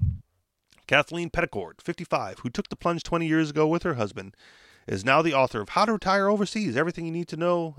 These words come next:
to Live Well for Less Abroad. She said the most tax-efficient countries for Americans living abroad are Panama, Belize, Uruguay, and Malaysia.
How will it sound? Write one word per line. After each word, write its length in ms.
to 100
Live 260
Well 300
for 160
Less 260
Abroad. 380
She 120
said 220
the 60
most 260
tax-efficient 680
countries 340
for 140
Americans 480
living 180
abroad 340
are 80
Panama, 520
Belize, 600
Uruguay, 420
and 220
Malaysia. 500